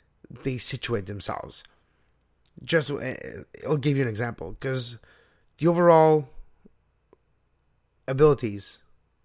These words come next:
of the women in fifa sixteen cannot compare to the men in fifa sixteen. So, Christine Sinclair, for example, eighty-eight overall. José Benanger,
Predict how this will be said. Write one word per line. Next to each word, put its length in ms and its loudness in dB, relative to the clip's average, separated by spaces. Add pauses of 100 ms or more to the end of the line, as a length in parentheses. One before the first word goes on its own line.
(280)
of 220 0
the 80 -6
women 220 -2
in 200 -6
fifa 560 -6
sixteen 560 -6 (540)
cannot 240 -2
compare 340 0
to 140 -8
the 60 -4
men 180 -6
in 80 -8
fifa 380 -12
sixteen. 560 -16 (880)
So, 400 2 (500)
Christine 300 -4
Sinclair, 360 -2
for 140 0
example, 460 -10 (440)
eighty-eight 360 -6
overall. 420 -8 (3250)
José 240 0
Benanger, 460 -2